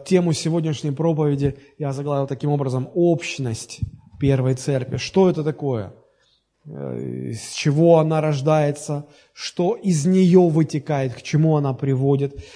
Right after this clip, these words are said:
Мне кажется, что это очень-очень важно для нас сегодня, чтобы мы это понимали. Мы все ходим в церковь, да,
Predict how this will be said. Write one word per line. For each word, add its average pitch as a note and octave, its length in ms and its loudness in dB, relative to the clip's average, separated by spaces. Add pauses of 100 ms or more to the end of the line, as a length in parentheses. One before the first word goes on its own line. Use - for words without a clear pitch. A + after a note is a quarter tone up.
(340)
Мне F#3+ 280 6
кажется, E3+ 280 2
что E3 180 0
это D#3 120 0
очень-очень D3 680 0
важно A#2+ 460 -2
для A2 180 -2
нас A#2+ 280 -4
сегодня, C#3+ 560 -2
чтобы A2+ 260 -4
мы B2 160 2
это B2 180 -2
понимали. A#2+ 720 -2 (760)
Мы D3 180 2
все F#3 220 0
ходим C#3+ 360 -2
в - 40 -12
церковь, A#2 480 -2
да, B2 280 -2